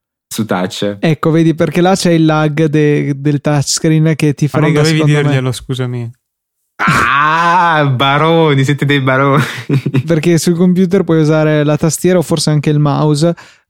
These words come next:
Speaker 2: per, perché, cioè, il gioco proprio non è che abbia nessun controllo, qualunque tasto va bene, semplicemente lo scopo è premerlo il più in fretta possibile quando compare lo stop.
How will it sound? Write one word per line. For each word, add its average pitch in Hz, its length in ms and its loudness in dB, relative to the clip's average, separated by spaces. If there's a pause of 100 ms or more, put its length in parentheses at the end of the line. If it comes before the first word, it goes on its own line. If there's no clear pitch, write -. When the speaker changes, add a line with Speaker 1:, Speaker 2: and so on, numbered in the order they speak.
Speaker 2:
per, 151 360 0
perché, 175 360 -2
cioè, 160 300 -2 (360)
il 185 120 -2
gioco 165 320 0
proprio 156 420 0
non 156 180 0
è 170 100 0
che 156 160 0
abbia 147 520 0
nessun 170 520 0
controllo, 151 560 0
qualunque 185 380 2
tasto 156 340 -2
va 165 140 0
bene, 156 300 0 (240)
semplicemente 190 600 2
lo 160 100 2
scopo 156 560 0 (240)
è 151 260 0 (140)
premerlo 175 640 2
il 160 420 2
più 175 100 0
in 165 80 2
fretta 151 340 0
possibile 151 600 0
quando 147 300 -2
compare 139 680 -2
lo 139 100 0
stop. - 480 -4